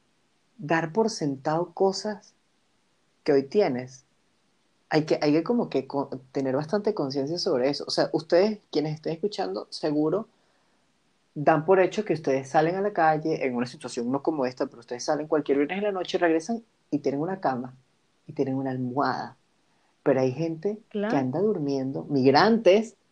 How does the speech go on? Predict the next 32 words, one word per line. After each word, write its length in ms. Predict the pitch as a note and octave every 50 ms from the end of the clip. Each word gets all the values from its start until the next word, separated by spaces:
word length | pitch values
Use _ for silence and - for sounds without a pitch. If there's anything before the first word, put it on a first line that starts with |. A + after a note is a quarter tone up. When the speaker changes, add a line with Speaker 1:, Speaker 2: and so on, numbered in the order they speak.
| _ -
Speaker 1:
no 120 | C#3+ C3+
le 100 | C#3 D#3
pasó 280 | - A3+ G#3+ - F#3 E3
a 20 |
mí, 100 | E3+ F#3+
eh, 360 | A3+ A#3+ A3 F3 C3+ D3 D3 D#3
no 120 | D#3 D#3
pasó 180 | D#3 G3+ G3 F#3+
a 20 |
mí, 80 | G3 G#3
le 80 | G3+ F3
pasó 200 | D3 C#3+ - D#3+
a 20 |
un 60 | D#3 D#3+
amigo, 360 | F#3+ G#3+ G3 D3+ C#3+ C#3+ - -
<laughs> 280 | E3 D3+ E3+ D#3 - - - - - - - - - _ _ _ _ _ _ _ _
que 200 | - - D#3+ C#3+
llegan 320 | B2+ D3 C3+ B2 C#3+ D#3+ G3
a 20 |
un 160 | A#3 A#3+ F#3 D#3
sitio 520 | - - - - A#2 A2 G#2+ B2+ A#2+ -
Speaker 2:
Ujú. 80 | - B2+
Speaker 1:
vacío 640 | B2 A#2+ - - - C3+ B2+ C#3 F3 A3+ D4 - _ -
y 120 | - C3+
duermen 400 | B2 A#2+ A2+ A2 G#2+ C3 C#3 F3
por 160 | E3 G3+ F3+ C#3+
mucho 280 | B2+ E3 - - D#3+
tiempo 320 | - E3 E3+ F3+ - - G3
en 60 | D3
un 60 | -
colchón 420 | - - C3+ C#3 - - D#3+ D3+
inflable, 600 | E3+ E3 - _ - B2 A2+ A2+ A#2 C3 C#3 E3+